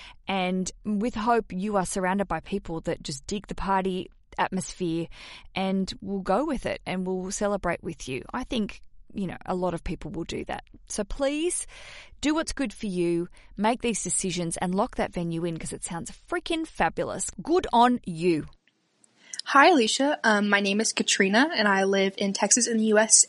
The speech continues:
Speaker 2: A. Um, and I just wanna first start off by saying that you are literally fucking amazing, and everything that you do on this podcast and your,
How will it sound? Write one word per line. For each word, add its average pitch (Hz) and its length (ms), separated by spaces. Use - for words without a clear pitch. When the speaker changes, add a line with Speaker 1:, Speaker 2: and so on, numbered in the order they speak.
Speaker 2:
A. 196 300
Um, 214 180
and 202 80
I 208 60
just 247 160
wanna 269 180
first 226 360
start 208 240
off 247 160
by 214 160
saying 196 500
that 175 420
you - 280
are 190 80
literally 202 380
fucking - 720
amazing, 190 720
and 185 240
everything 220 240
that 226 180
you 220 80
do 180 240
on 190 180
this 185 220
podcast 180 800
and 190 100
your, 170 240